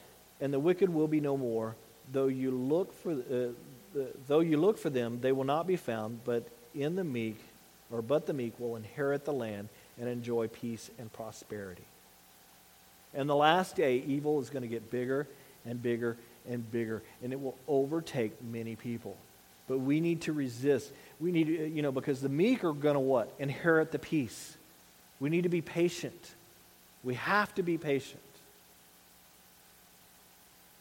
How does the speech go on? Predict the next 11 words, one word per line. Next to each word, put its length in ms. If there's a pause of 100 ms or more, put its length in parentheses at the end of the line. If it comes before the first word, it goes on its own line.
(180)
Let's 160
finish 320
up 180
Genesis 480
here, 320
or 60
Genesis 400
four. 220
It 80
says, 240
"Adam 480